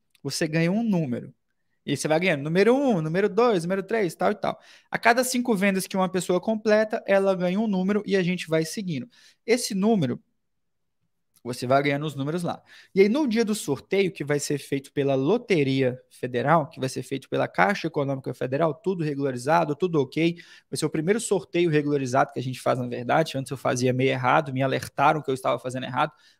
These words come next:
mas não era porque eu quis, era porque eu realmente não sabia, tá? Então, eu só pegava o prêmio, sorteava e entregava pra pessoa. Não,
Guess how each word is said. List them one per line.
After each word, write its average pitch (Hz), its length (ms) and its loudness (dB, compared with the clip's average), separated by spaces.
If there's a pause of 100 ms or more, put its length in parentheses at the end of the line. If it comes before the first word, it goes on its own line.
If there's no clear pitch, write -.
mas 139 140 -2
não 156 120 0
era 147 120 0
porque 139 320 -6
eu 127 80 -4
quis, 165 340 -10
era 135 180 -2
porque 135 300 -6
eu 127 60 2
realmente 135 520 -2
não 139 140 -6
sabia, 123 680 -4 (300)
tá? - 120 -4 (400)
Então, 127 340 -4
eu 143 120 2
só 165 200 -2
pegava 170 440 -2
o 147 60 -6
prêmio, 180 440 -4
sorteava 151 540 -2
e 170 40 -2
entregava 170 380 2
pra 175 160 0
pessoa. 151 400 -2
Não, 165 180 0